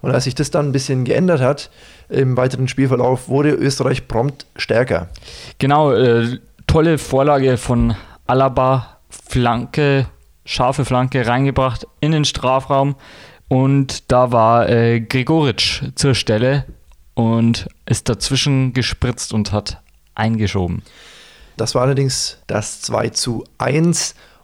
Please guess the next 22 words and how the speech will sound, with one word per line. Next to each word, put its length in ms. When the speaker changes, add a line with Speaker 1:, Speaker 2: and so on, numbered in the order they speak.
Speaker 1:
und 720
hat 340
die 100
Österreicher, 680
hat 120
ihnen 140
sichtlich 600
gut 240
getan. 460
Guter 260
Wechsel 280
auch 180
vom 380
österreichischen 600
Trainer, 480
der 480
Gregoritsch 520
erst 200
kurz 220
zuvor 260
eingewechselt 440
hatte, 240